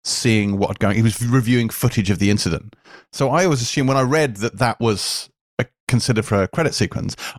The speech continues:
I assumed, well, that would then be Prime timeline, which would make him canonically Reed Richards going forward.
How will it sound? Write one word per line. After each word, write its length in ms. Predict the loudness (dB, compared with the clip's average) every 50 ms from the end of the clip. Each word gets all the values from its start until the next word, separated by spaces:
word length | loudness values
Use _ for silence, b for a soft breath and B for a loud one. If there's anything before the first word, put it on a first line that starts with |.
| B
I 80 | 2 2
assumed, 240 | 2 2 2 2 2 2
well, 100 | 2 2
that 200 | 0 -2 -2 -4
would 100 | -2 0
then 160 | 2 2 2
be 100 | 0 -2
Prime 300 | -2 0 0 2 2 0
timeline, 460 | 0 0 0 0 0 2 0 2 2 0
which 120 | 0 0 0
would 80 | 0 2
make 200 | 2 2 0 0
him 140 | 0 0 0
canonically 560 | 0 -2 0 2 2 2 2 0 -2 -2 -2 0
Reed 200 | 2 2 2 0
Richards 240 | 0 0 -2 -2 0
going 200 | 0 0 0 0
forward. 280 | 0 0 0 0 -4